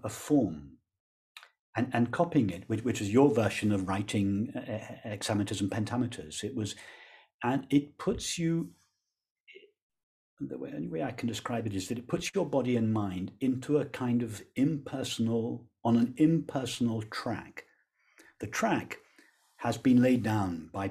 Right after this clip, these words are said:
previous generations. It's been, and, and it's not just an arbitrary track. It, it is the distilled essence of generation after generation after generation. There's, there's a, there's a hidden intelligence in, in, in the form,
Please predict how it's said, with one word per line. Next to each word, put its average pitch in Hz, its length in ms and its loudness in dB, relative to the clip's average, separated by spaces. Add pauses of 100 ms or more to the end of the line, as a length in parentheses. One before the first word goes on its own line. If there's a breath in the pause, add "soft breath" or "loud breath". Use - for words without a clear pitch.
(140)
previous 117 420 2
generations. 98 800 0
It's 95 160 -10
been, 117 400 0
and, 123 120 2
and 127 140 2
it's 123 160 -2
not 156 180 6
just - 200 0
an 123 180 2
arbitrary 120 480 2
track. - 320 -8
It, 95 100 -8
it 113 220 -6
is 117 140 -6
the 120 100 -2
distilled 120 720 4
essence - 560 -2 (260 loud breath)
of 104 140 -8
generation 113 720 2
after 95 180 -4
generation 101 720 0
after 95 200 -6
generation. 101 460 -2
There's, 110 180 0
there's 127 200 2
a, 110 140 4 (400 loud breath)
there's 117 140 2
a - 40 6
hidden 160 380 6
intelligence 131 960 4 (640 soft breath)
in, 127 200 0
in, 135 160 6
in 120 200 6
the 104 80 4
form, 87 520 2